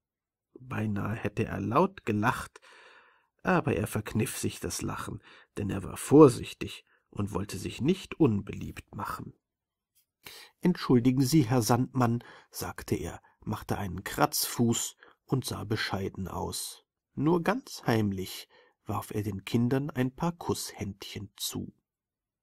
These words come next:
Sandmännchen hatte den Finger an seine Nase gelegt und dachte tief nach. Es war nämlich eine recht gefährliche Geschichte,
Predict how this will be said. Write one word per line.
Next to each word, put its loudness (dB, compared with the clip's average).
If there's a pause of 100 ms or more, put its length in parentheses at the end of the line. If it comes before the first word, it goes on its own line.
(1500)
Sandmännchen 6
hatte 2
den 4
Finger 2
an 0
seine 0
Nase 0
gelegt -4 (440)
und -6
dachte -6
tief 0
nach. -10 (720)
Es -4
war 6
nämlich 6
eine 4
recht 2
gefährliche 2
Geschichte, -2